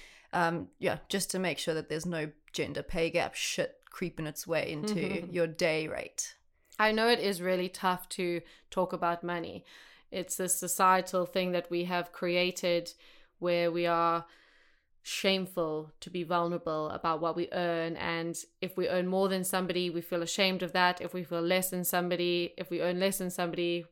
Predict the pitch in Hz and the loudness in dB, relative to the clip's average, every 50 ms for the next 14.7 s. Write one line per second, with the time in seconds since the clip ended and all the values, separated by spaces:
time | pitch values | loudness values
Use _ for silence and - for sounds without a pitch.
0 | _ _ - - - - 180 175 170 - 196 180 180 170 180 160 180 175 175 175 | _ _ -16 -10 -6 -4 -2 -2 0 0 0 0 0 -2 -2 0 2 4 4 4
1 | 170 - - - - _ _ _ _ - - 190 196 185 - 180 170 - - - | 2 -2 -8 -10 -12 _ _ _ _ -8 0 2 4 4 4 2 -2 -6 -8 -10
2 | - - _ - - 220 220 214 - 190 180 175 - - 185 175 175 175 - 170 | -14 -20 _ -4 2 2 2 2 2 -2 -4 -2 0 2 2 2 2 0 -2 -2
3 | 165 165 151 - 226 - - 208 185 - - - - 202 196 190 - 202 190 180 | -2 -2 -2 -2 -2 -2 -2 -2 -4 -6 -4 0 2 4 4 4 2 0 0 0
4 | - 160 180 175 - - 190 185 180 175 - - - - 180 190 175 - - 202 | -2 -4 -6 -6 -4 -2 0 2 0 0 -2 -6 -10 -6 -4 -4 -2 0 2 2
5 | 190 196 226 247 220 180 190 175 - 190 185 175 - 185 180 185 185 185 180 180 | 2 2 0 0 0 0 -2 -2 -2 -4 -4 -2 -2 -2 0 0 0 0 -2 -2
6 | 180 185 175 - - 180 180 - 175 156 180 175 165 170 170 - - - - - | -4 -6 -8 -6 -6 -6 -6 -4 -2 2 2 2 4 2 0 -2 -4 -12 -18 -20
7 | - - - - - 185 185 185 175 180 - 170 185 180 185 - 180 160 175 170 | -20 -20 -10 -4 -2 0 2 2 2 2 0 -2 -2 -2 -2 -4 -4 0 0 0
8 | 170 170 170 165 - _ _ _ _ _ _ - - - - - 202 - - 180 | 0 0 -2 -4 -8 _ _ _ _ _ _ -18 -14 -8 -4 0 0 0 2 2
9 | 175 160 165 - - 196 185 - 151 - 143 - 143 - - - 160 156 160 151 | 2 2 2 2 2 2 2 2 0 -2 -2 -6 -6 -6 -6 -6 -6 -6 -6 -6
10 | - - - 147 147 165 185 180 - - _ _ _ _ _ - - 160 180 185 | -4 -2 -2 -2 -2 -4 -6 -8 -8 -12 _ _ _ _ _ -12 -6 0 2 2
11 | 196 190 185 180 175 - 175 190 180 - 180 170 170 - 175 170 151 160 156 151 | 4 4 2 2 0 -2 -4 -4 -4 -2 -2 -4 -4 -4 -6 -4 -2 -2 -2 -2
12 | 156 160 160 160 160 165 165 165 151 147 - - 165 165 160 156 147 - - 165 | -2 -4 -4 -4 -4 -6 -4 -4 -4 -4 -4 -4 -4 -2 -2 -2 -4 -4 -6 -6
13 | 156 147 - - - - _ _ _ _ _ _ _ _ _ _ _ _ - - | -4 -4 -6 -6 -8 -12 _ _ _ _ _ _ _ _ _ _ _ _ -16 -10
14 | - - 190 185 185 185 185 185 185 180 180 180 175 | -6 -2 0 0 0 0 0 0 0 0 0 -2 -2